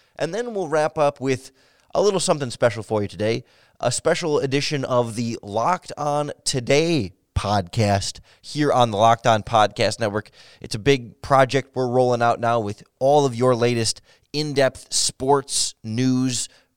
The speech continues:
delivered in an easy-to-digest, quick format, and it's a special crossover Locked On Today for you at the end of the show. Where were you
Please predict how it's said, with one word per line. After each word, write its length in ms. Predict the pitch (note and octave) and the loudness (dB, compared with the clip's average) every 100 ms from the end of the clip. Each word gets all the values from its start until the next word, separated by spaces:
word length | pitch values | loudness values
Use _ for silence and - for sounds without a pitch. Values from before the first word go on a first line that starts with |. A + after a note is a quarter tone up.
| _ | _
delivered 500 | F#2+ A2+ C#3 B2+ A2+ | -10 0 0 0 -4
in 220 | - A2+ G#2 | -6 -6 -6
an 100 | - _ | -8 _
easy-to-digest, 1080 | D#3 E3 D3+ C#3 B2 B2 A#2 B2 A#2 - - _ _ _ | -12 -8 -6 -4 0 2 2 -2 -2 -4 -10 _ _ _
quick 300 | - D3+ - _ _ | -4 -4 -4 _ _
format, 640 | - B2 A#2+ A2 G#2+ _ _ _ | -8 -2 0 0 -2 _ _ _
and 80 | - | -14
it's 140 | G2+ G#2+ | -6 -4
a 100 | G2+ | -4
special 640 | - C#3 B2+ C3+ A2+ F#2+ _ _ _ _ | 0 0 2 0 -2 -4 _ _ _ _
crossover 840 | - D3 D3+ - C3 B2 A2 G#2 F2+ _ _ | 2 2 2 -2 -2 -2 0 -2 -6 _ _
Locked 380 | - B2 B2+ - | 0 2 2 -2
On 320 | - B2 A#2 G#2+ | -2 0 0 -2
Today 380 | A#2 B2 C3 | 0 4 4
for 240 | B2 A2+ G#2+ | 0 0 0
you 260 | F#2+ F2+ - _ _ | 0 -4 -8 _ _
at 160 | A#2+ - | -4 0
the 160 | A2+ | 0
end 100 | G#2+ | 0
of 60 | G2 | 0
the 60 | F2+ | -2
show. 380 | - F#2+ - - _ _ _ _ _ _ _ _ _ _ - | 0 0 -2 -10 _ _ _ _ _ _ _ _ _ _ -8
Where 300 | C3 G3+ B3+ | 0 0 2
were 160 | A3 | 0
you 440 | F3+ G3 D#3+ G#2 | 0 2 2 0